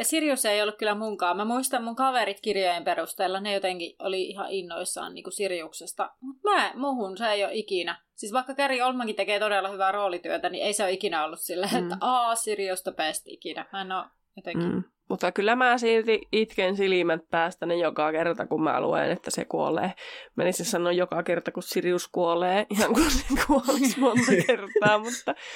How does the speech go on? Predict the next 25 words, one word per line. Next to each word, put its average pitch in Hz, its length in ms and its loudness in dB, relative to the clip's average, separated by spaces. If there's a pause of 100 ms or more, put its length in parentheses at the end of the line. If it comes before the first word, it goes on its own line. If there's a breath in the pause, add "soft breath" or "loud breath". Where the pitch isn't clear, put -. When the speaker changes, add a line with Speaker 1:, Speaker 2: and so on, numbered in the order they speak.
(140 loud breath)
Speaker 2:
joka 214 260 4
kerta, 196 280 0
kun 180 180 0
mä 170 220 2
luen 165 320 2
sen 185 280 -2 (480)
tai 175 160 2
katon 156 260 0
sen 170 120 -2
Speaker 1:
Mm. 123 40 -2
Speaker 2:
elokuvan, 170 720 0
mistä - 320 -12
kohtauksesta - 640 -4
Anna - 260 -2
ei - 60 -2
pidä - 300 -2
ja - 80 -2
minä 180 240 -2
taas - 280 -6
rakastan 202 460 -4
sitä, 220 260 -2
miten 226 260 -4
se 233 80 0
on 226 80 -2
tehty, 240 320 -2